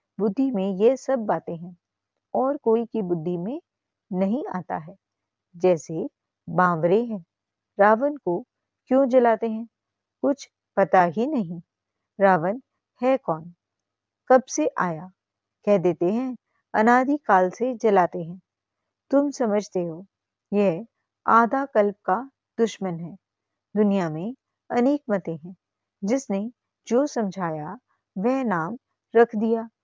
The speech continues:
कोई ने महावीर नाम डाल दिया। अब महावीर तो हनुमान को दिखाते हैं, यहाँ आदि देव महावीर नाम क्यों रखा है? मंदिर में महावीर,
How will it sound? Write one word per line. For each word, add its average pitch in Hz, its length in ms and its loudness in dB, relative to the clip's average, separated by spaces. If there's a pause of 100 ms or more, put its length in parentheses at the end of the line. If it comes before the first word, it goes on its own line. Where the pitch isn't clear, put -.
(320)
कोई 233 300 6
ने 185 340 -4 (320)
महावीर 226 640 0
नाम 190 360 0
डाल 170 280 0
दिया। 151 260 -10 (500)
अब 202 240 0 (420)
महावीर 202 680 2 (380)
तो 262 120 6
हनुमान 202 580 2
को 262 160 2
दिखाते 233 460 0
हैं, 220 180 -6 (560)
यहाँ 214 340 4 (100)
आदि 208 340 2
देव 190 420 -2 (360)
महावीर 233 580 4
नाम 196 320 -4 (400)
क्यों 277 240 8
रखा 185 300 4
है? 160 220 -8 (880)
मंदिर 208 420 4
में 185 300 -6 (380)
महावीर, 196 580 0